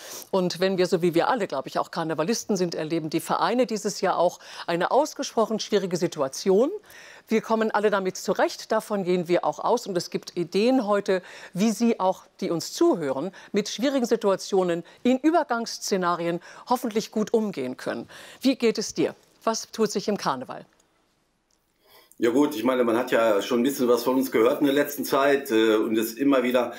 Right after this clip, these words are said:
Speaker 2: wir mussten so viele Konzepte, Ideen mussten wir in die Mülltonne schmeißen und das war natürlich auch ein bisschen frustrierend.
Speaker 1: Ja.
Speaker 2: Ja gut, ich meine, grundsätzlich müssen wir ja sagen, wir sind ja mit diesem diesjährigen Rosenmontag so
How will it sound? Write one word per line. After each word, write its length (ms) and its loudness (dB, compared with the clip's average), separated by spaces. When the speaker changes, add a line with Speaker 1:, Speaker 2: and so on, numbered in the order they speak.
Speaker 2:
wir 80 4
mussten 300 2
so 160 4
viele 480 4
Konzepte, 560 0
Ideen 500 4
mussten 320 2
wir 80 4
in 100 2
die 180 2
Mülltonne 460 2
schmeißen 440 2
und 100 0
das 120 -2
war 60 4
natürlich 280 2
auch 40 6
ein 60 2
bisschen 260 -2
frustrierend. 640 0
Speaker 1:
Ja. 160 0
Speaker 2:
Ja 80 4
gut, 200 6
ich 140 -2
meine, 220 4
grundsätzlich 540 2
müssen 280 2
wir 80 4
ja 120 4
sagen, 420 0
wir 180 2
sind 200 2
ja 100 4
mit 160 0
diesem 360 -2
diesjährigen 540 2
Rosenmontag 680 2
so 240 -10